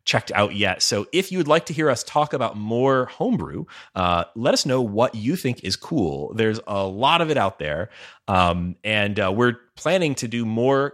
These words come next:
coverage of homebrew games 'cause they're just sort of an interesting little area that doesn't get enough, uh, coverage as just, you know, of, on its own. Uh, for example, there's a great, uh, homebrew scene for the N E S that I can't wait to dig my,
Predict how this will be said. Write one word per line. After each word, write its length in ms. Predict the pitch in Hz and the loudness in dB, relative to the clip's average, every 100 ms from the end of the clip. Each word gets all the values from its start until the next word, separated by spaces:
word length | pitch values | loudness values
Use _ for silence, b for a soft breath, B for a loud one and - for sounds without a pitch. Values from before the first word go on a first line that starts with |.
| - | -2
coverage 460 | 139 120 113 98 - | -2 0 0 0 0
of 240 | 113 131 | 0 2
homebrew 400 | 123 117 117 104 | 0 -2 0 0
games 340 | 98 113 98 90 | 0 0 0 -2
'cause 120 | 107 | -2
they're 120 | 113 | -2
just 120 | 117 | 0
sort 120 | 135 117 | 2 2
of 80 | |
an 100 | 95 | 0
interesting 600 | - 90 104 - 95 87 | -2 -4 -2 0 0 -2
little 240 | 90 90 87 | -2 -2 0
area 460 | 95 101 90 82 78 | 2 4 4 2 0
that 320 | 80 80 _ | -4 -6 _
doesn't 220 | 87 92 | -2 0
get 220 | 92 90 - | 0 -2 0
enough, 440 | 92 85 - - - | 2 2 0 -10 -4
uh, 300 | 87 80 76 | 0 2 0
coverage 500 | - 101 90 80 - | 2 2 2 0 -2
as 360 | - 82 82 - | -2 0 0 -2
just, 340 | - 82 - B B B | -2 -2 -4 B B B
you 100 | - | 2
know, 220 | 82 78 - | 2 2 0
of, 280 | 95 87 73 _ _ | 2 2 -2 _ _
on 120 | 107 | -2
its 140 | 95 101 | 0 2
own. 320 | 104 95 87 B B B | 4 4 0 B B B
Uh, 220 | 95 92 | 0 0
for 340 | 85 - 110 104 | -2 0 2 2
example, 460 | 92 98 95 135 | 0 -2 0 0
there's 180 | 143 110 | 2 2
a 280 | 104 92 - 90 | 0 -2 -6 -18
great, 720 | 92 98 101 113 123 139 - _ _ _ - | -10 -6 2 6 6 4 0 _ _ _ -4
uh, 200 | 110 107 | -2 0
homebrew 320 | 123 131 131 | 0 2 0
scene 240 | 143 135 | 0 -2
for 80 | 131 | -4
the 160 | 131 123 | -4 -2
N 100 | 131 | -2
E 100 | 131 | 0
S 260 | 151 - | 0 -2
that 160 | - 82 | -4 -2
I 120 | 95 | -2
can't 300 | 104 - - | 0 -2 -2
wait 260 | 90 101 - | 0 0 0
to 100 | 92 | -2
dig 240 | 95 87 | -2 -2
my, 440 | 95 90 87 87 | 0 2 2 0